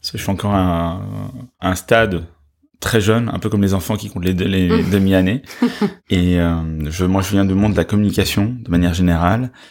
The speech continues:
Speaker 1: où j'étais, euh, j'étais pas malheureux, mais pas épanoui non plus. Et c'est vrai que
Speaker 2: Combien de
Speaker 1: j'avais
Speaker 2: temps dans la communication ?
Speaker 1: Euh, quasiment une quinzaine d'années.
Speaker 2: D'accord.
Speaker 1: Treize, quatorze.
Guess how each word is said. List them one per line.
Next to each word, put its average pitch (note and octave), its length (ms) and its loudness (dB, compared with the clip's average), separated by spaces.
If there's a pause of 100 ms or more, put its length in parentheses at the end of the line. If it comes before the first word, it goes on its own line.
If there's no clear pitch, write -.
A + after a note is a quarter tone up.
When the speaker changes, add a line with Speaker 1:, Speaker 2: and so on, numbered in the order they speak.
Speaker 1:
où E2+ 640 -2
j'étais, F2 540 -2
euh, D#2 640 -2 (580)
j'étais - 280 -10
pas F#2 160 -2
malheureux, G2 360 4
mais B2+ 140 2
pas - 160 0
épanoui G2 360 2
non F#2 140 2
plus. - 320 -4 (320)
Et E2+ 680 -2
c'est - 140 -6
vrai D#2+ 100 0
que - 40 2
Speaker 2:
Combien A3 200 4
de - 20 -
Speaker 1:
j'avais - 120 0
Speaker 2:
temps D4 260 0
dans A3+ 80 -4
la G#3+ 120 -4
communication ? G#3+ 640 -4
Speaker 1:
Euh, - 80 -6
quasiment G2 360 2
une G2 40 0
quinzaine G2+ 300 2
d'années. A#2 240 0 (440)
Speaker 2:
D'accord. G#3+ 340 -8 (100)
Speaker 1:
Treize, - 260 -8
quatorze. F#2 540 -4